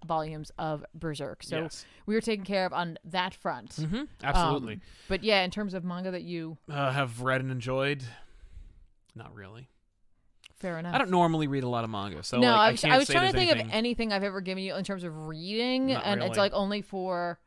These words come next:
Speaker 2: Yeah, I will say that I did read the Amigara Fault story probably, like, several years ago because
Speaker 1: Mm-hmm.
Speaker 2: it was on
Speaker 1: It was on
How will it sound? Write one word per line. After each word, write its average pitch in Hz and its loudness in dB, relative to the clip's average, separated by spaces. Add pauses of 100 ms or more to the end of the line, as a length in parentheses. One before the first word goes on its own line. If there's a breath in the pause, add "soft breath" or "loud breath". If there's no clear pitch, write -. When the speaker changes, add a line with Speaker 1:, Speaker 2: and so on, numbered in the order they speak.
(120)
Speaker 2:
Yeah, 117 -6
I 160 2
will 214 6
say 170 2
that 156 2
I 151 6
did 147 0
read 143 0
the 131 -6
Amigara 131 -2
Fault - -6
story 151 0
probably, 151 0
like, 107 -6
several 127 -4
years 107 -8
ago 151 -2
because 123 -2
Speaker 1:
Mm-hmm. 131 -4
Speaker 2:
it 117 -4
was 113 -8
on 113 -6
Speaker 1:
It 247 -12
was 269 -10
on 320 -8